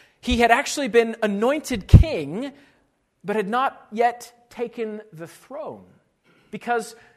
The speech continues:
King Saul, king at the time, would not relinquish his throne and instead even hunted David to kill him.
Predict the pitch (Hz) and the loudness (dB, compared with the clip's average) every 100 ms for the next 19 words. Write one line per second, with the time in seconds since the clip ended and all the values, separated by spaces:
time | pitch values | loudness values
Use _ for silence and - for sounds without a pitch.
0 | _ 233 202 - - 277 175 117 - - | _ -10 -10 -6 -2 2 2 0 -8 -10
1 | 190 170 - - 233 175 127 170 220 - | -10 -10 -8 -4 -4 -4 -4 -6 -10 -16
2 | _ _ _ 151 165 202 220 196 185 220 | _ _ _ -8 0 2 2 0 2 2
3 | 285 180 - 165 143 - 165 160 170 190 | 0 -4 -4 -6 -8 -4 0 0 0 -2
4 | 208 202 - - 294 277 233 - 254 247 | -2 -4 -6 -6 0 4 2 2 -6 -2
5 | 220 190 - 294 294 262 262 240 214 160 | -4 -4 -2 -2 -2 -4 -4 -6 -12 -6
6 | 202 247 269 170 135 143 160 _ _ _ | 0 0 0 -4 -6 -8 -10 _ _ _
7 | - 185 185 - 247 233 202 190 120 101 | -10 -10 -12 -10 -8 -8 -10 -14 -16 -18